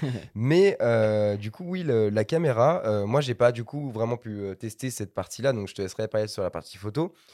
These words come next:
Speaker 2: En revanche, on vous a parlé tout à l'heure d'une vidéo dessin qu'on a tournée et, euh, le, la caméra au-dessus,
Speaker 1: Le Top Shot,
Speaker 2: le
Speaker 1: ouais.
Speaker 2: Top Shot,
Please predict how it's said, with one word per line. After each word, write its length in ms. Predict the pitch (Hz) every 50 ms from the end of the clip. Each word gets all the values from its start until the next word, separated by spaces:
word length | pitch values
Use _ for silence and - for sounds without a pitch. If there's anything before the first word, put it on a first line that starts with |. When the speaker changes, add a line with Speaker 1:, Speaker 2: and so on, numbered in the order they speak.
| _ _ _ - _ _
Speaker 2:
En 120 | 170 180
revanche, 440 | 165 165 127 113 120 156 185 - - _
on 100 | 127 120
vous 120 | 117 117
a 60 | 131
parlé 180 | 117 143 147 143
tout 100 | - -
à 20 | 131
l'heure 140 | 135 139 131
d'une 140 | 117 113
vidéo 280 | 107 113 107 117 117 110
dessin 440 | 101 98 120 123 117 - 143 139 143
qu'on 180 | - 107 98
a 80 | 92 90
tournée 460 | - - 104 98 110 127 160 190 - _ _ _ _ _ _ _
et, 240 | 151 170 185 185 170
euh, 520 | 143 120 113 107 107 104 104 104 101 101 101
le, 540 | 104 104 104 101 98 98 98 98 98 95
la 140 | 90 87 92
caméra 460 | - - 147 151 151 147 139 147 135 -
au-dessus, 500 | - 117 110 - - - 143 170 - _ _
Speaker 1:
Le 160 | - 123 117 113
Top 180 | 107 120 101 107
Shot, 160 | - 156 170
Speaker 2:
le 140 | - 123 117
Speaker 1:
ouais. 60 | 101
Speaker 2:
Top 160 | 98 123 113
Shot, 240 | - - 135 160